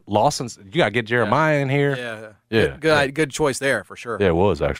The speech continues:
Speaker 2: But Randall Brody still needed to shoot three sixty. It would have
Speaker 1: Yes.
Speaker 2: helped them.
Speaker 1: Yep.
Speaker 2: Uh, because that technology is the same technology that's used in, uh, N B A facilities all around the league.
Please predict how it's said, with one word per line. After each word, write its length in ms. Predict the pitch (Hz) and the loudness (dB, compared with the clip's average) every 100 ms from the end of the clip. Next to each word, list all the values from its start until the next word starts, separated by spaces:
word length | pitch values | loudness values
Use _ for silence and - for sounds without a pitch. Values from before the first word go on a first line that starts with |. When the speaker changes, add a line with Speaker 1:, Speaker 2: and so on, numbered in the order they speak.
| 135 | 0
Speaker 2:
But 100 | 131 | 2
Randall 260 | 147 175 | 2 4
Brody 200 | 156 165 | 4 2
still 240 | 135 165 151 | 2 0 2
needed 280 | 147 135 117 | 2 2 -2
to 60 | |
shoot 140 | 147 - | -8 -4
three 120 | 127 | 0
sixty. 300 | 143 131 117 | 0 0 2
It 40 | |
would 120 | 120 123 | 2 4
have 60 | |
Speaker 1:
Yes. 40 | 127 | 2
Speaker 2:
helped 180 | 113 | 0
them. 160 | - 98 - | -6 -18 -2
Speaker 1:
Yep. 160 | 90 - 127 | -2 -2 -4
Speaker 2:
Uh, 300 | 131 123 117 | 0 0 -2
because 280 | 127 139 135 | -4 0 2
that 160 | 170 | 4
technology 500 | 165 151 156 147 127 | 2 2 4 4 4
is 80 | 120 | -2
the 60 | 110 | 0
same 220 | 147 139 | 0 0
technology 360 | 139 143 135 | 2 2 2
that's 160 | 123 - | 0 -4
used 260 | 135 117 127 | -4 -4 -4
in, 240 | 113 104 _ _ _ - | -4 -6 _ _ _ -4
uh, 140 | 110 147 | -2 0
N 140 | 156 | 2
B 100 | 143 | 4
A 80 | 135 | 2
facilities 420 | - 147 127 123 | 2 2 2 0
all 340 | - 147 143 139 | 2 4 4 2
around 480 | 123 127 127 123 127 | 0 0 2 0 -4
the 340 | 127 120 117 123 - | -6 -2 -2 -4 -2
league. 380 | 139 123 101 | 2 2 -2